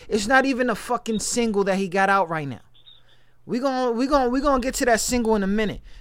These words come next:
This one right here, there was nothing that he can do. He made the track, he got in there, and he said, "This is what's killing him,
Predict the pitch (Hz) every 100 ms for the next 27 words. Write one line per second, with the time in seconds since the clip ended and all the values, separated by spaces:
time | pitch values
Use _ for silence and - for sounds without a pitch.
0 | - 277 302 330 302 277 247 240 240 226
1 | 127 - - - - - - - - -
2 | - - - - - - - - - 214
3 | 262 240 185 233 262 277 294 294 262 -
4 | - 220 220 - - 262 - 240 185 233
5 | 160 - - - - - - - - -
6 | - - - - - 240 240 254 294 285
7 | - 262 247 240 247 190 262 262 269 254
8 | 247 233 226 208 220 247 247 - 240 220
9 | 160 277 294 330 269 247 233 - - 311
10 | 302 277 214 190 175